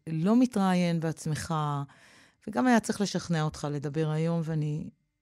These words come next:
שמחה שהסכמת. אתה היית שם, במירון, בהילולה, באסון. ספר לנו,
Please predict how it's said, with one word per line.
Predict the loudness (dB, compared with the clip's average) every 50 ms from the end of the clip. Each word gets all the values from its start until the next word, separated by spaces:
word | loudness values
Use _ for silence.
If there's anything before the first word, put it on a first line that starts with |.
| _
שמחה | -16 -12 -4 -2 -2 -2 -2 -2 -4 -4 -4
שהסכמת. | -4 -8 -10 -10 -12 -12 -10 -8 -6 -6 -6 -8 -8 -8 -10 -10 -10 -12 _ _ _ _ -20 -20 _ _ _ _ _ -10
אתה | -2 0 2 4
היית | 4 4 2 2 0
שם, | -2 0 -2 -2 -2 -2 -4 -6 -10 _ _ _ _ -8
במירון, | -6 -4 -2 -2 -2 -4 -6 -6 -2 0 2 4 4 4 4 4 2 0
בהילולה, | -2 -4 -4 -2 -2 0 0 0 0 2 2 2 2 2 2 -2 -4 -8 _ _ _ _ _ _ _ _ _ _ _ _ _
באסון. | -4 -2 -2 -2 -2 -2 0 2 2 4 2 0 -2 -6 _ _ _ _ _ _ _ _ _ _ _ _ _ _
ספר | -12 -8 -8 0 2 2 2 4
לנו, | 2 2 2 0 0 0 0 0 0 2 2 0 0